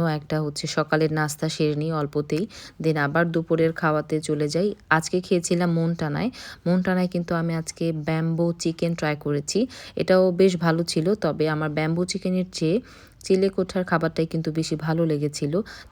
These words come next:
লাঞ্চ শেষ করে আমরা একটু আশেপাশে হাঁটতে যাব, এটা চিন্তাভাবনা করে রওনা দিই। তবে রওনা দিয়ে আমরা আশেপাশে যে রিসর্টগুলো আছে সেখানেও কিন্তু ইন্টেরিয়রগুলো দেখতে থাকি। সেখানেই কিন্তু খুব সুন্দর একটা, আহ, দোলনা পেয়ে যাই,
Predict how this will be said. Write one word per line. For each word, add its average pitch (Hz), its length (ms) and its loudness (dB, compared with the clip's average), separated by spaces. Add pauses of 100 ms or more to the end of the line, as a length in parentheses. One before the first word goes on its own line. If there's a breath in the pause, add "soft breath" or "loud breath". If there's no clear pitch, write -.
(280 loud breath)
লাঞ্চ 180 420 8 (140)
শেষ 202 340 4
করে 165 320 6
আমরা 165 280 4
একটু 165 240 2
আশেপাশে 160 520 6
হাঁটতে 170 380 6
যাব, 160 260 4 (220)
এটা 160 260 4
চিন্তাভাবনা 165 600 4
করে 160 300 4 (400 loud breath)
রওনা 165 340 12
দিই। 170 260 4
তবে 151 380 6 (560 loud breath)
রওনা 175 300 8
দিয়ে 170 300 4 (320 loud breath)
আমরা 156 340 6
আশেপাশে 160 440 2
যে 160 240 2
রিসর্টগুলো 190 580 4
আছে 175 280 4
সেখানেও 165 480 2
কিন্তু 160 300 0
ইন্টেরিয়রগুলো 165 640 4
দেখতে 151 320 2
থাকি। 156 320 0 (380 loud breath)
সেখানেই 202 380 4
কিন্তু 196 300 2
খুব 190 220 4 (140)
সুন্দর 190 460 6
একটা, 147 340 8
আহ, - 580 2
দোলনা 185 380 8
পেয়ে 151 280 4
যাই, 156 260 6